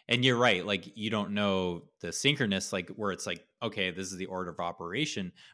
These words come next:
but you're seeing what's coming or not coming, 'cause you even said something earlier, Jen, is some of these asynchronous failures are ha-, happening silently. And so at least you can try and, like, get something showing up in the console to tell you what's happening.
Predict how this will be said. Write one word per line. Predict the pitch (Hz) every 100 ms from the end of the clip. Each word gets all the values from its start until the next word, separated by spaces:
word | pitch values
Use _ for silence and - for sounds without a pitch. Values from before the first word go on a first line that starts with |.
| -
but | 131
you're | 127
seeing | - 170 143
what's | 117 -
coming | - 113 107
or | 95 90
not | 92 95
coming, | - 90 87
'cause | 104 92
you | 131
even | 123 101
said | - 98
something | - 90 87
earlier, | 110 143 98 87
Jen, | 95 90 90 - - - -
is | 107 95 -
some | - - 113
of | 123
these | 104 98 90 - -
asynchronous | 98 98 110 123 117 95 - -
failures | 107 95 92 87
are | 90
ha-, | - - 101
happening | - - 107 104 92
silently. | 85 - 95 95 85 - 87 - _ - -
And | 98
so | 104 95
at |
least | 98 131 -
you | 127
can | 104
try | - 104 104
and, | 107 98
like, | 90 90
get | - 107 -
something | - - 110 113 - 143 139
showing | 131 - 131 131
up | 131 143
in |
the | 131
console | 127 123 131 - 147
to | 135 104
tell | - - 104
you | 98 92
what's | 85 82 -
happening. | - -